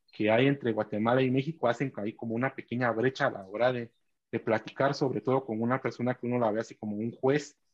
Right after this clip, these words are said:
y uno un participante. Eh, fue una persona que se comportó también a la altura, nos dio muy buena información y sobre todo que nos ayudó a nosotros a mejorar como, como emprendedores. Y por supuesto, ya ahora en los últimos años,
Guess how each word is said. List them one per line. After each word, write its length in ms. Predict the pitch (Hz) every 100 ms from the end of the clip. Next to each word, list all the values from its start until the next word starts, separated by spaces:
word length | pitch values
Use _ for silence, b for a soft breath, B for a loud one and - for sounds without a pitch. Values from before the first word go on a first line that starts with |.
| _ -
y 120 | 104
uno 160 | 117 120
un 140 | 123
participante. 960 | 131 127 - - - 127 127 139 175 - _ _ _
Eh, 540 | 113 107 107 101 98 92 - _
fue 100 | 135
una 140 | 135
persona 260 | 135 123 135
que 80 | 156
se 120 | 143
comportó 680 | - 107 - 107 - 113 113
también 400 | 113 117 107 107
a 60 | 113
la 100 | 107
altura, 440 | 98 - 143 143
nos 180 | 127 113
dio 120 | 113
muy 140 | 110 113
buena 200 | 113 113
información 600 | 104 104 98 - 135 156 _ _ _ -
y 120 | 170
sobre 340 | 165 156 131 113
todo 420 | 131 151 170 - _ _
que 80 | -
nos 200 | 113 104
ayudó 500 | 110 101 101 110 127
a 60 | 131
nosotros 580 | 107 - 104 - 131 139
a 80 |
mejorar 560 | 117 101 - 95 147 131
como, 380 | - 127 107 95 _ _ _ _ _ _
como 220 | 120 117
emprendedores. 880 | 107 107 113 117 139 196 160 - _ _ _ _ _ _ _ _ _ _ _ _ _ _
Y 140 | 220 226
por 180 | 208
supuesto, 460 | 165 143 123 139 170
ya 300 | 123 127 135
ahora 280 | 117 113 123
en 80 | 139
los 140 | 123
últimos 340 | 120 131 127 120
años, 300 | 127 156